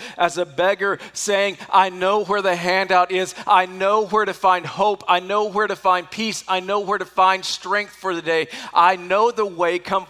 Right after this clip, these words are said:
follow me. I'll show you where it is," because we are sent out as missionaries in our own neighborhoods, in our jobs, in our school, even into our own families. Jesus sends us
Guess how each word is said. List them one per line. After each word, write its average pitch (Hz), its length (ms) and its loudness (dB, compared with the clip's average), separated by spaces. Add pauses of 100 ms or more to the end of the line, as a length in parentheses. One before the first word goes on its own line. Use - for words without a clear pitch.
follow 220 480 2
me. 185 200 -6
I'll 160 200 -2
show 240 500 0
you 151 400 -10 (260)
where 185 180 -2
it 175 60 0
is," 196 160 -2
because 170 340 -6
we 185 200 -6
are 156 120 -2
sent 214 460 -8
out 180 300 2 (320)
as 190 460 0 (360)
missionaries 143 1200 -8 (360)
in 143 180 -12 (120)
our 127 260 -8
own 135 220 -16
neighborhoods, 101 720 -14 (260)
in 113 140 -18
our 90 160 -18
jobs, 98 560 -6 (240)
in 110 100 -20
our 87 120 -16
school, 101 680 -16 (680)
even 170 340 -12
into 127 220 -12
our 110 180 -6
own 120 160 -16
families. 101 920 -20 (800)
Jesus 156 460 -8
sends 139 280 -12
us 120 180 -10